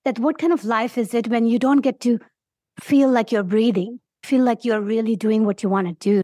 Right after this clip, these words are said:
And so the only way I felt that I could escape that reality was looking up in the sky, right? And looking at the stars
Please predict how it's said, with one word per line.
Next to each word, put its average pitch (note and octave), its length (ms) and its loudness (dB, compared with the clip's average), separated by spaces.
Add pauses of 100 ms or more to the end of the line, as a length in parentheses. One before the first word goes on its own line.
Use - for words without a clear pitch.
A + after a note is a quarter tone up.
And B3+ 180 2
so B3+ 340 -2 (160)
the C4 80 0
only D4 340 4
way B3 180 2
I A3 120 0
felt A3 440 -4
that G#3+ 120 -2
I G3 60 0
could G3 180 -4
escape G#3+ 400 -2
that A#3+ 220 0
reality B3+ 600 4
was A3 300 0 (280)
looking A#3+ 300 2
up A3+ 120 0
in G#3 100 2
the F#3+ 100 0
sky, G#3 520 -2
right? G3+ 260 0
And A3+ 140 0
looking B3 220 0
at A3 100 0
the A3 80 -6
stars C#4 480 0